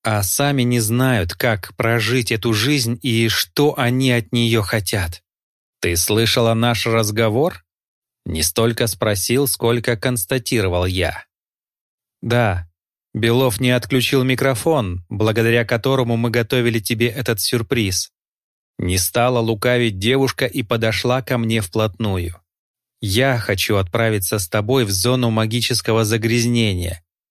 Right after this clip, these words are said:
если ты, конечно, сам не будешь против». Заявление сумело выбить меня из колеи.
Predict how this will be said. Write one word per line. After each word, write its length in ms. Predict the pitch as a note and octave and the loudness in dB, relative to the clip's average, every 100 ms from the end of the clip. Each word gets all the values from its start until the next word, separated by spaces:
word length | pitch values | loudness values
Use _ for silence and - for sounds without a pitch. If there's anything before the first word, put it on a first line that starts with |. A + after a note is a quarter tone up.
| _ _ _ _ | _ _ _ _
если 640 | F#2+ G2 G2 F#2 A2+ G#2 | -2 2 2 0 0 0
ты, 280 | F#2+ - B2+ | 0 0 0
конечно, 600 | A#2+ A2 A2+ A2 - G#2+ | 2 0 2 0 0 -2
сам 360 | G2 C3+ C3 A2 | 0 0 0 0
не 80 | G2+ | 0
будешь 380 | G#2 F#2+ F2+ | 0 0 -2
против». 500 | - F#2 F2 - - _ _ _ _ _ _ _ _ _ _ _ _ _ _ _ _ _ _ - | -2 -2 -2 -6 -12 _ _ _ _ _ _ _ _ _ _ _ _ _ _ _ _ _ _ -4
Заявление 1000 | F2 F2 F2+ F2 E2+ F#2+ B2 C#3 D3 | -2 0 2 2 2 2 2 2 0
сумело 580 | C#3 - B2 B2 C#3+ C#3+ | 0 0 2 4 4 2
выбить 500 | A2+ G2 C3+ C3+ A#2+ | 2 2 2 2 0
меня 360 | B2 A#2+ B2+ B2+ | 0 2 4 2
из 160 | A2+ - | 2 0
колеи. 640 | B2 A#2+ A#2 G2+ E2+ | 0 2 2 0 -2